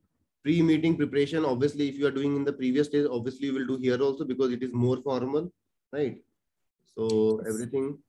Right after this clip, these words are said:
Speaker 1: what is making it different is that this checklist.
Speaker 2: Checklist and rules, yeah.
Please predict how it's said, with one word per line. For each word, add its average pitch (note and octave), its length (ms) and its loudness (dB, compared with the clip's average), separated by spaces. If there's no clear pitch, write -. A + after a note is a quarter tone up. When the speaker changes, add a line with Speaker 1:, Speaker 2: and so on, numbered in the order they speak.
Speaker 1:
what C3 220 -2
is D3 100 -4
making C3+ 380 0
it C#3 120 -4
different C3+ 400 0
is D3+ 140 0
that F3 200 -2
this C3+ 200 -4
checklist. A2 580 -6
Speaker 2:
Checklist F3+ 380 -10
and E3 160 -4
rules, - 340 -14
yeah. E3+ 240 0